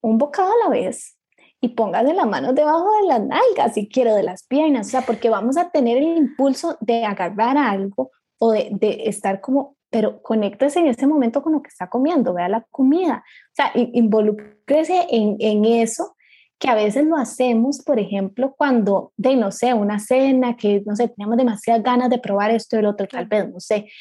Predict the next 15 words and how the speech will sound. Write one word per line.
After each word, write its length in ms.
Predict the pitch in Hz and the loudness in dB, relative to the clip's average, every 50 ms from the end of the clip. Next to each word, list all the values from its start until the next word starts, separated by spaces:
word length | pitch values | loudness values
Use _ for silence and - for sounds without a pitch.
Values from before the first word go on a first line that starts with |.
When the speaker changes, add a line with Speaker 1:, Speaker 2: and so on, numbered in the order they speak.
| - - _ _ | -20 -20 _ _
Speaker 1:
ahí 340 | - 220 214 208 220 240 277 | -2 0 2 4 4 2 2
sí 220 | 269 - - 330 320 | 0 0 -2 -2 0
que 140 | 381 359 | 0 0
ponemos 320 | 359 277 214 202 196 196 214 | 0 0 -2 -2 -2 -2 -2
nuestros 400 | 214 214 208 208 - 208 208 - | -2 -4 -4 -6 -8 -10 -10 -10
sentidos, 600 | 233 202 - _ - 202 208 226 - - _ _ - | -12 -12 -12 _ -4 -4 -4 -4 -10 -18 _ _ 0
pero 420 | 247 233 220 208 180 - - _ _ _ | 2 2 2 2 0 -2 -6 _ _ _
en 200 | - 233 247 240 | 0 2 2 4
el 160 | 220 202 196 | 2 2 0
día 220 | 202 220 240 262 285 | 2 2 2 2 2
a 40 | |
día, 300 | 294 302 302 302 294 294 302 | 2 4 2 2 0 -2 0
por 140 | 269 254 214 | 0 0 0
lo 120 | 196 185 | 0 -4
general, 640 | 170 185 190 - - - 202 226 240 240 226 226 | -4 -6 -8 -8 -8 -6 -2 -2 0 0 0 -2